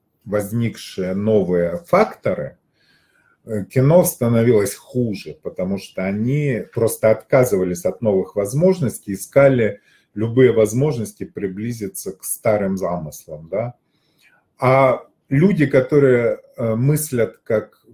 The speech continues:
Кира мыслила, когда надо принять новые обстоятельства и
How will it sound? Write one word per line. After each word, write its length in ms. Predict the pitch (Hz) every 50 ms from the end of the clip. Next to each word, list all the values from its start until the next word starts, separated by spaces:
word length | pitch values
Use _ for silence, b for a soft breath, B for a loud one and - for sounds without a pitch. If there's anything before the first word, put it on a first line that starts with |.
| _ _
Кира 340 | - - 247 277 247 202 156
мыслила, 840 | 135 120 110 98 - - - 92 85 82 82 82 78 73 71 - _ -
когда 800 | 101 95 95 95 101 113 110 107 101 101 95 95 92 - - -
надо 380 | - 110 117 120 120 107 113 104
принять 880 | - - - 117 127 135 135 135 139 135 123 95 87 - _ _ _ _
новые 420 | 120 110 113 110 101 95 98 92 92
обстоятельства 1200 | 92 - - - - 113 104 101 101 101 95 90 87 90 87 87 - - - 95 90 87 87 - b b b b b b b b b _ -
и 560 | 135 135 139 139 139 131 127 117 104 -